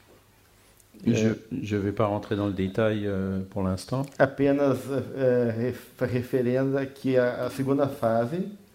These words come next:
Speaker 1: Mais je veux juste mentionner que la seconde phase,
Speaker 2: É a parte maior do sono de ondas lentas.
Speaker 1: c'est la, la partie principale du sommeil d'ondes lentes,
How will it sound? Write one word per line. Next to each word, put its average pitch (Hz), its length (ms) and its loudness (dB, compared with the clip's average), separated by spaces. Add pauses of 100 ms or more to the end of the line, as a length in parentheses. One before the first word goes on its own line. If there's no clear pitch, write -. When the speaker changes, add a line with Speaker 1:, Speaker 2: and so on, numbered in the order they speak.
Speaker 1:
Mais 107 240 2
je 98 80 -4
veux 104 100 -2
juste 120 260 0
mentionner 117 460 0
que 120 100 -2
la 101 140 2
seconde 98 420 -2
phase, 110 480 -2
Speaker 2:
É 135 160 8
a 127 60 4
parte 131 720 0
maior 131 760 4 (440)
do 127 120 -4
sono 120 500 0
de 113 160 -2
ondas 120 280 2
lentas. 113 600 -2
Speaker 1:
c'est - 400 0
la, 98 540 0
la 98 160 0
partie 110 360 -2
principale 107 720 0
du 98 420 -4
sommeil 104 640 -2
d'ondes 98 320 -2
lentes, 95 440 -2